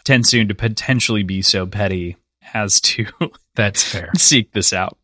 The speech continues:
Speaker 1: which I think is the funny bit
Speaker 2: He
Speaker 1: to me.
Speaker 2: does hate the Suni pups. We know that.
Speaker 1: He hates the Suni pups.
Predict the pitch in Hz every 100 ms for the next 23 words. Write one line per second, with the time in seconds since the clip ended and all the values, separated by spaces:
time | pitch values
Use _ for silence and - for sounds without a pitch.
0 | _ - 113 104 98 95 104 95 92 87
1 | 180 165 180 220 - - - 156 - 123
2 | 113 123 104 82 92 85 - 120 120 131
3 | 110 92 - 147 139 - - 113 120 117
4 | - 104 95 107 98 95 87 -